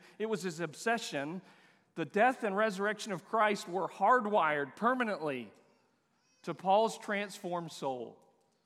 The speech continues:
by virtue of the life of salvation. Friends, I find that massively convicting because I, I, I ask myself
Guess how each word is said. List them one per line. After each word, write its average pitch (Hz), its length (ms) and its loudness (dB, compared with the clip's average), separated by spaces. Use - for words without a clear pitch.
by 160 180 2
virtue 185 440 -2
of 151 100 -4
the 143 60 -4
life 147 300 0
of 143 120 -12
salvation. 120 560 -8
Friends, 170 260 0
I 190 160 4
find 147 320 -2
that 135 220 -2
massively 151 640 0
convicting 123 540 -12
because 151 400 0
I, 170 260 6
I, 156 200 4
I 160 180 2
ask 202 320 2
myself 180 640 0